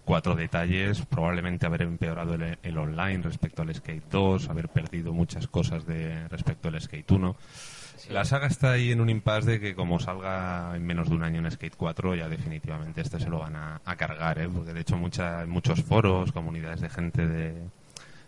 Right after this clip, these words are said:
Speaker 1: Eh, dedicada al skate, mm, el, a lo que se sigue jugando es al Skate uno y sobre todo al Skate dos en modo hardcore, que es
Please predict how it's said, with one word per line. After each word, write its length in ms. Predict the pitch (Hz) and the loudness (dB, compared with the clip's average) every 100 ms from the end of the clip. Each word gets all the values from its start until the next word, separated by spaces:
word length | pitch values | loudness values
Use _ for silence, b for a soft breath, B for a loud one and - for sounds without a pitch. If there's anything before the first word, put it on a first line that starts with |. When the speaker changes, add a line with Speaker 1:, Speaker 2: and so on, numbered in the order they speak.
| - | -6
Speaker 1:
Eh, 100 | 92 87 | -4 0
dedicada 380 | 82 80 85 82 | 0 0 0 0
al 120 | 82 | -2
skate, 380 | - 82 85 95 | -2 -4 -4 -6
mm, 520 | 92 82 80 78 76 76 69 - 62 - 85 82 | -6 -4 -4 -4 -6 -6 -8 -10 -14 -14 -12 -12
el, 100 | 82 | -10
a 120 | - 85 | -4 -2
lo 80 | |
que 100 | 82 | -2
se 120 | - 87 | -6 -6
sigue 160 | 87 | -2
jugando 280 | - 90 87 | 2 4 4
es 100 | 90 | 4
al 140 | 90 | 2
Skate 340 | 87 - 82 - | -2 -2 0 4
uno 360 | 87 92 104 - | 6 8 6 4
y 160 | 90 82 | 0 4
sobre 180 | 82 78 | 4 4
todo 140 | 82 | 0
al 120 | 82 | -4
Skate 280 | 78 82 80 | -6 -6 -6
dos 160 | 82 82 | -4 -2
en 80 | 85 | -2
modo 200 | 87 80 | -2 -4
hardcore, 420 | - 78 78 78 | -6 -8 -8 -14
que 120 | 78 78 | -12 -12
es 240 | - | -12